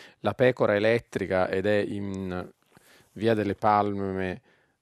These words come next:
eh, centocinquantotto a Centocelle, anche per chi volesse magari trovandosi a Roma manifestare e chi potesse o avesse il tempo di manifestare una vicinanza a questa libreria, naturalmente noi possiamo,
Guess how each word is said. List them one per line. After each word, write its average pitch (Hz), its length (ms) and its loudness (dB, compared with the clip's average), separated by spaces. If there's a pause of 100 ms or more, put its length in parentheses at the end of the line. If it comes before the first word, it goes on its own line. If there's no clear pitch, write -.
(140)
eh, 90 680 -2
centocinquantotto 107 1040 -4
a 87 40 -4
Centocelle, 87 840 -4
anche 90 300 -8
per - 140 -16
chi - 120 -16
volesse 85 380 -6
magari 82 500 -8
trovandosi 87 500 -8
a 87 40 -10
Roma 92 340 -8
manifestare 92 920 -2
e - 80 -8
chi - 120 -20
potesse 87 520 -8
o - 20 -4
avesse 85 340 -8 (400)
il 104 160 -16
tempo 101 300 -6
di 87 80 -10
manifestare 87 760 -8 (360)
una 90 160 -8
vicinanza 92 580 -8
a 85 40 -8
questa - 300 -10
libreria, 87 580 -8
naturalmente 85 600 -10
noi 80 140 -12
possiamo, 76 680 -12